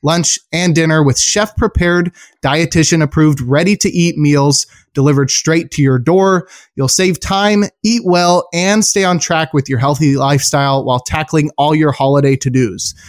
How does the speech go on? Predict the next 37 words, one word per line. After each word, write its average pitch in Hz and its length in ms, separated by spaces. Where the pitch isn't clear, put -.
Too 165 140
busy 160 400
with 143 140
holiday 156 420
plans 156 420
to 147 100
cook, 208 360
but 151 80
wanna 170 220
make 175 180
sure 180 180
you're 160 220
eating 175 280
well? 180 320
With 165 160
Factor, 202 440
skip 214 320
the 247 180
extra 208 380
trip 214 400
to 165 80
the 143 80
grocery 214 400
store 175 420
and 147 160
the 139 120
chopping, 196 640
prepping, 190 460
and 135 140
cleaning 180 300
up 175 200
too, 147 400
while 139 140
still 220 280
getting 196 280
the 180 100
flavor 170 440